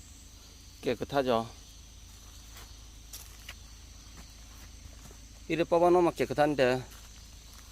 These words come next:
이거 한 달을 버틸지 모르겠습니다.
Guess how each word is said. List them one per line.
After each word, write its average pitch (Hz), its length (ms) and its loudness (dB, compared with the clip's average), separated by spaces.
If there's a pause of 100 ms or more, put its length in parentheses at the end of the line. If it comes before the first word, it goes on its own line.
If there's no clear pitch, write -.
(1600)
이거 143 320 2
한 170 240 4
달을 135 280 4
버틸지 127 400 0
모르겠습니다. 110 840 0